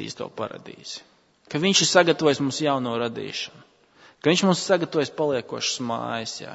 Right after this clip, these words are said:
kur, kur mēs nebūsim kaili. Ka viņš nāk tagad pie mums, kur tad ir zāles, kas ie-, ie-, iesilda mūsu sirdis. Tas, ka viņš saka, "Es tev pārmācu, bet es tev mīlu. Un es gribētu tev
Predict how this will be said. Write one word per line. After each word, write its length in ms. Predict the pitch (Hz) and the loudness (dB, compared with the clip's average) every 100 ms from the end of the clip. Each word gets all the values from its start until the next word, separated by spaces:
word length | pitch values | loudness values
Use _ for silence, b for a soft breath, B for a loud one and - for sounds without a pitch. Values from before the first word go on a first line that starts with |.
| - | -14
kur, 200 | 107 104 B B B | -14 -14 B B B
kur 120 | 120 120 | -4 -4
mēs 160 | 117 | 0
nebūsim 460 | 143 143 120 - 110 | -2 0 -4 -4 -10
kaili. 460 | - 120 - - - _ _ _ _ _ _ _ _ _ _ _ _ _ _ _ | -10 -10 -10 -14 -20 _ _ _ _ _ _ _ _ _ _ _ _ _ _ _
Ka 100 | 139 | 0
viņš 180 | 147 170 | 2 4
nāk 300 | 180 196 196 - | 6 6 4 0
tagad 320 | 214 208 - | 2 2 0
pie 140 | 170 143 | 0 2
mums, 300 | 135 139 - | 2 0 -2
kur 140 | 202 | -4
tad 160 | 190 156 | -4 -4
ir 120 | 151 | -2
zāles, 420 | 131 160 135 117 | 0 0 0 -2
kas 160 | 135 127 | -6 -6
ie-, 100 | 147 | -6
ie-, 200 | 151 151 156 | -4 -2 0
iesilda 420 | 143 135 113 110 | 0 -2 -6 -8
mūsu 220 | 110 107 - | -8 -8 -8
sirdis. 440 | 110 98 113 - - b b b b - | -6 -8 -10 -14 -16 b b b b -10
Tas, 140 | 127 | -8
ka 100 | - | -6
viņš 80 | 117 120 | -8 -8
saka, 160 | 117 | -10
"Es 100 | 135 | -8
tev 140 | 160 151 | -8 -4
pārmācu, 440 | 170 175 175 117 127 | -2 0 -2 -4 -6
bet 120 | 135 | -8
es 120 | - | -6
tev 160 | 139 131 | -6 -4
mīlu. 400 | 131 135 127 113 - _ _ _ _ _ _ _ _ _ _ _ _ _ _ _ _ _ _ _ b b b b _ _ _ _ _ - | -4 -4 -6 -8 -18 _ _ _ _ _ _ _ _ _ _ _ _ _ _ _ _ _ _ _ b b b b _ _ _ _ _ -10
Un 80 | 135 | -8
es 80 | 180 | -4
gribētu 260 | 175 165 | -4 -4
tev 140 | 156 | -6